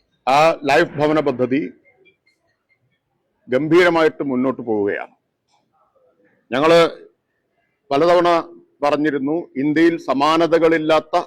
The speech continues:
ഒരു ഭവന പദ്ധതിയാണിത് എന്നത്. ഇപ്പോ കഴിഞ്ഞ ദിവസം നീതി ആയോഗ് ഭവന നിർമ്മാണ പദ്ധതികളിൽ രാജ്യത്തെ ബെസ്റ്റ് പ്രാക്ടീസുകളിൽ ഒന്നായിട്ട്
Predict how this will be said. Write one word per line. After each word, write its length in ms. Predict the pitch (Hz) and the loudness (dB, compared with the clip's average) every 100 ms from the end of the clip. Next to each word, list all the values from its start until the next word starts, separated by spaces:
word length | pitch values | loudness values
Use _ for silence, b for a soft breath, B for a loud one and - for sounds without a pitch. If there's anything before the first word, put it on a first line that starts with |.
| - | -4
ഒരു 100 | 135 | -4
ഭവന 260 | 127 139 | -4 -2
പദ്ധതിയാണിത് 640 | 139 127 123 127 113 110 98 | -4 -4 -2 -2 -2 -4 -10
എന്നത്. 680 | - - 95 82 - - _ _ _ _ _ _ _ _ _ _ _ _ _ _ _ _ | -10 -12 -12 -12 -20 -20 _ _ _ _ _ _ _ _ _ _ _ _ _ _ _ _
ഇപ്പോ 460 | - 147 143 - - | -2 0 -2 -6 -4
കഴിഞ്ഞ 200 | 147 160 | -2 0
ദിവസം 480 | 165 160 - 101 73 _ _ _ _ _ _ _ - | 0 0 -2 -10 -14 _ _ _ _ _ _ _ -6
നീതി 360 | 147 165 180 | -2 0 2
ആയോഗ് 400 | 160 143 127 87 - _ _ _ _ _ _ _ _ _ _ _ _ _ _ _ _ _ _ | 4 4 0 -2 -12 _ _ _ _ _ _ _ _ _ _ _ _ _ _ _ _ _ _
ഭവന 300 | 117 143 180 | -2 0 0
നിർമ്മാണ 400 | 196 190 185 180 | 0 0 0 0
പദ്ധതികളിൽ 680 | 160 151 143 139 143 151 131 | 0 -2 -2 -2 0 -2 -2
രാജ്യത്തെ 400 | 131 131 147 151 | -4 -2 -4 -4
ബെസ്റ്റ് 300 | 123 135 - | -6 -8 -4
പ്രാക്ടീസുകളിൽ 800 | 151 156 _ 165 156 156 139 135 | -2 -2 _ -2 -2 -4 -4 -2
ഒന്നായിട്ട് 640 | 123 120 117 113 - 147 | -4 -2 -4 -4 -4 -6